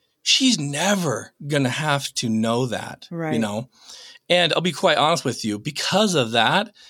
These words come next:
Speaker 1: I raised my daughters, um, specifically, my, they're the two oldest,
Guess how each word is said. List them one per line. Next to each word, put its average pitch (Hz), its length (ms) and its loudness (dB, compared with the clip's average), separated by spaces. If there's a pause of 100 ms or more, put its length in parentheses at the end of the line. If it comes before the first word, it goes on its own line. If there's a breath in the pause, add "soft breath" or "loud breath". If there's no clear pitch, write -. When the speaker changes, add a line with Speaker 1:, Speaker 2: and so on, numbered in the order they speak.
(160 loud breath)
Speaker 1:
I - 100 -2
raised 175 340 2
my 120 120 0
daughters, 127 680 -2
um, 117 260 2
specifically, 135 500 -4
my, 110 320 0
they're 131 240 -2
the 147 120 -2
two 135 180 -2
oldest, 120 440 -2